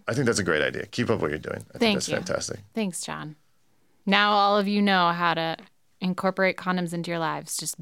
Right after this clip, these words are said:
Speaker 2: buy a ton of them. Here we have, what do we have?
Speaker 1: Yeah, what, what kinds are you working with over here?
Speaker 2: We've got night lights, which are glow in the dark.
Speaker 1: Interesting. Okay.
Speaker 2: Uh,
Speaker 1: Are those
Speaker 2: plain Durex. We've got one brand condoms, which are one of my favorites because they have a,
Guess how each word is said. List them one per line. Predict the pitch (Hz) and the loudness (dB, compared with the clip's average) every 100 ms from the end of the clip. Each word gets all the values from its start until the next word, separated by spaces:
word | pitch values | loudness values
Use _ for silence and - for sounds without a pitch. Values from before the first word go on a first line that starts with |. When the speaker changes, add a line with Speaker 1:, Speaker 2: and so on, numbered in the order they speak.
| - _ _ _ 180 - - | -16 _ _ _ -20 -8 0
Speaker 2:
buy | 165 170 202 | 2 4 2
a | 190 | 0
ton | - 214 180 | -2 0 0
of | 156 | 0
them. | 156 147 151 - - - - _ _ _ | -2 -2 -4 -8 -18 -20 -20 _ _ _
Here | - 214 214 | 2 4 4
we | 196 | 4
have, | 190 160 151 165 - - | 4 2 2 -4 -10 -4
what | 196 | -2
do | |
we | 170 | 0
have? | 160 - - - - - _ _ | -2 -6 -10 -20 -20 -20 _ _
Speaker 1:
Yeah, | 92 | -4
what, | 85 101 | -2 -2
what | 95 98 | -2 -2
kinds | 107 101 101 | 0 0 2
are | |
you | 90 | 2
working | 90 104 | 0 0
with | 80 76 | -2 -2
over | 69 | -4
here? | 73 71 208 | -4 -6 -8
Speaker 2:
We've | 196 170 | -10 -2
got | 175 160 - | 0 0 0
night | 180 185 214 | 2 2 2
lights, | 240 247 285 - - | 2 2 0 -4 -2
which | 202 190 | 0 0
are | 165 | 2
glow | 180 170 | 2 2
in | 180 | 2
the | |
dark. | 170 143 143 - - | 2 2 2 -2 -2
Speaker 1:
Interesting. | 113 107 117 113 127 135 175 - - - | 0 2 0 0 0 0 -2 -8 -16 -10
Okay. | 101 | -4
Speaker 2:
Uh, | 185 | 0
Speaker 1:
Are | 175 165 165 | 0 0 0
those | - | 2
Speaker 2:
plain | 196 202 196 | 2 4 2
Durex. | 185 185 185 185 - - - - - | 4 4 6 4 2 -6 -6 -6 -4
We've | 185 165 | -4 0
got | 170 165 | 0 2
one | 170 185 | 4 4
brand | 185 180 175 | 4 4 2
condoms, | 180 170 165 | 0 0 0
which | 170 156 | -2 -2
are | |
one | 165 160 | -2 -2
of | 156 | -4
my | 151 - | -6 -2
favorites | 165 160 160 - - | 0 0 -2 -6 -12
because | 165 156 | -8 -8
they | 160 156 | -4 -4
have | 151 | -4
a, | 156 | -8